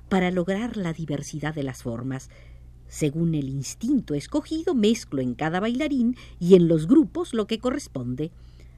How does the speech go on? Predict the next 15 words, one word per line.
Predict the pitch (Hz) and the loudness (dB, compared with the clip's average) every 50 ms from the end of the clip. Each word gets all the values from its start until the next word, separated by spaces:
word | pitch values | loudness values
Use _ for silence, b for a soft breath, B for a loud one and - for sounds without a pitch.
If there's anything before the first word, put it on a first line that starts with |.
| b b b | b b b
Hay | 135 151 160 147 | 2 2 2 2
figuras | - - 185 165 208 240 254 240 175 147 135 - 147 | 0 -2 0 2 4 6 6 6 4 2 -2 -4 -6
y | 143 | -2
bloques | 143 156 165 165 165 - 170 156 170 | 0 0 0 0 0 -2 -4 -4 -4
de | 202 | -4
texturas | 202 - 254 - - - 320 269 220 170 175 208 - - B B B B B B | -4 -4 -4 -4 -2 0 2 4 4 2 2 -2 -6 -10 B B B B B B
que | - 277 | 0 0
se | - - 359 339 | 2 2 2 2
derivan | 339 269 247 254 247 302 277 269 | 2 2 2 2 2 2 0 0
de | 240 185 | 2 0
la | 175 165 | 0 0
pintura | - 180 175 175 170 185 170 165 196 220 | 0 2 2 2 2 0 -2 -2 -2 -2
de | 240 180 | -2 -4
los | 160 - - | -6 -6 -6
impresionistas, | 160 160 156 175 185 180 - 220 233 302 381 - - - 196 170 160 | -6 -4 -2 -2 -4 -2 -2 -2 -2 -2 -2 -4 -6 -6 -6 -6 -6